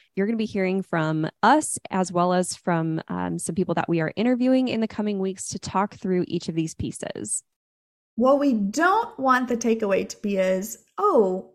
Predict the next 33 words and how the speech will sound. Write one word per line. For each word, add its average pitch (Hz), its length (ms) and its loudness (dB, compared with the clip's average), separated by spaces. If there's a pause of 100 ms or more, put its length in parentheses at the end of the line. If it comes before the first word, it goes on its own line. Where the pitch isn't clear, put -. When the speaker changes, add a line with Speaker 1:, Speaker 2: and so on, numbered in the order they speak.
(140)
Speaker 2:
I 320 260 -2
don't 370 260 -6 (180)
have 262 360 -4
to - 140 -10
try - 420 0
now 202 560 -2
because 220 480 2
platform 247 540 0
doesn't 202 340 -2
matter." - 500 -6 (360)
Yeah, 226 300 2 (120)
it 214 160 2
still 226 300 4
takes 233 260 0
work. 208 380 0 (260)
Our 226 160 2
message 240 440 0
is 214 200 -6
equally 208 380 2
that 185 400 -2 (340)
it's 220 220 4
very 226 460 2
possible 294 920 -2 (520)
for 208 800 2 (180)
anybody 285 760 2
to 254 120 -2
do 220 160 4
this, 330 380 -2 (540)
but 427 140 2
it - 100 -2
does 415 160 0
take 427 220 0
work. - 380 0